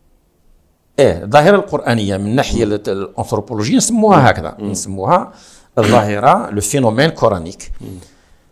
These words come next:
Speaker 1: آه، كتسميها ليفينمون.
Speaker 2: مم.
Speaker 1: كاين خ-،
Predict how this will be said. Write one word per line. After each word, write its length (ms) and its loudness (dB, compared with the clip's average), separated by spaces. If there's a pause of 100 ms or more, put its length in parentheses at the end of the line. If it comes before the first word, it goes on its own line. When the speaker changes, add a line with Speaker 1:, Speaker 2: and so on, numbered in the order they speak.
Speaker 1:
آه، 640 0
كتسميها 580 2
ليفينمون. 1160 2
Speaker 2:
مم. 340 -8 (240)
Speaker 1:
كاين 260 6
خ-، 180 -4